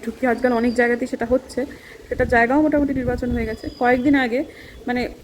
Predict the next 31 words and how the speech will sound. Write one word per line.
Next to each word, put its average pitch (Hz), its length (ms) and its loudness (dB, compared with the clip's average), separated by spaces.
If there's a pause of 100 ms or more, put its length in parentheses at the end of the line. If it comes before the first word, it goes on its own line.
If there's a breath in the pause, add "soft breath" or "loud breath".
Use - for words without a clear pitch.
(100)
অতি 285 220 4
সম্প্রতি, 190 680 -2 (140)
দিন 262 300 -2 (140)
আটেক 262 260 -2 (180)
দশেক 254 260 0
আগে 220 220 -2
আমার 226 160 -4
শ্বশুরমশাই 285 480 4
পরিচিত 262 360 0
একজন 226 320 -2 (1500 loud breath)
ভদ্রলোক, 220 440 0 (100)
তার 214 200 0
বাড়িতে 214 380 0
ওই 214 260 0
তিনি 220 160 -4
চুন 247 180 -2
ফিটকিরি 240 360 -4
দেবেন 233 280 2
জন্য, 240 260 2
আহ, 233 380 -6 (400)
ডালাটা 220 300 0
সরিয়েছিলেন 254 540 0
কুয়োর, 269 280 2 (260)
তারপরে 214 340 -4
দিয়ে 240 260 -2
কিছুক্ষণ 277 380 -2
তো 285 140 4
রোদ 240 260 2
খাওয়াতে 285 240 0
হয়, 320 200 2
জন্য 233 320 -4